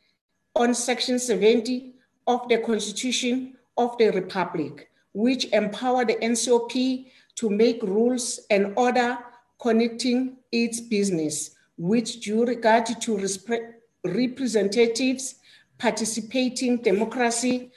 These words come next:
accountability, transparency, and public involvement. Honorable members, before I call the next speaker, it is important that I share with you his brief profile,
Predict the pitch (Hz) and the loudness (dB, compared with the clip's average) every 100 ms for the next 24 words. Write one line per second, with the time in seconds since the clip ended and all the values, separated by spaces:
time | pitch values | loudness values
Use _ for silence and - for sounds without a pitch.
0 | - _ - 208 226 214 233 - 220 247 | -20 _ -6 0 0 0 -2 0 2 2
1 | 240 277 262 262 - _ _ _ 226 214 | 0 0 0 -4 -14 _ _ _ 2 4
2 | 196 196 247 247 262 247 254 254 247 _ | 2 2 2 2 2 0 0 0 -2 _
3 | _ _ 226 196 196 269 262 240 240 - | _ _ 2 2 2 0 0 0 0 0
4 | 208 202 185 180 165 156 143 147 - - | 0 2 2 2 0 -2 -4 -8 -14 -16
5 | - - - _ _ 202 196 185 165 175 | -20 -20 -20 _ _ 4 4 4 2 4
6 | 220 247 254 254 - - _ _ 202 196 | 4 4 4 0 -6 -12 _ _ -6 0
7 | 254 254 262 262 190 180 - 254 254 233 | 4 6 6 4 2 2 2 4 4 4
8 | 185 190 226 - - 254 233 160 139 - | 4 4 2 -2 -6 -4 -2 -4 -4 -16
9 | - _ - 247 254 247 214 190 214 196 | -20 _ -4 -4 -2 -2 -2 0 -2 -2
10 | - 254 254 254 233 214 208 233 - 208 | 0 -2 0 0 0 0 2 2 0 -2
11 | 196 196 262 247 214 226 226 202 220 254 | 0 -2 0 2 2 -2 -4 0 2 2
12 | 254 - _ _ 226 240 185 - 190 226 | -2 -18 _ _ 0 0 -2 -2 0 2
13 | 240 - - 220 - 196 165 143 | 0 -10 -2 -2 2 2 2 0